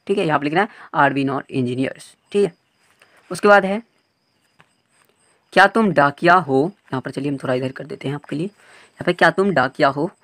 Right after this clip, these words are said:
यहाँ पर लिखना है are you, are you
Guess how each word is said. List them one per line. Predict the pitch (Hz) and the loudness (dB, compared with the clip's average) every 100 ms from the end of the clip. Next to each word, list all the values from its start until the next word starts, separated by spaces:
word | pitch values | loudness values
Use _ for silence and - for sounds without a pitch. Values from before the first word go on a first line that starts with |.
| _ _ | _ _
यहाँ | 165 175 | -2 0
पर | |
लिखना | 185 196 | 0 -2
है | 185 196 - _ _ _ _ - | -2 -4 -8 _ _ _ _ 4
are | 156 175 | 6 6
you, | 139 131 156 - _ _ _ _ _ _ _ | 2 0 -2 -6 _ _ _ _ _ _ _
are | 147 151 160 | 2 4 2
you | 139 147 | -2 -2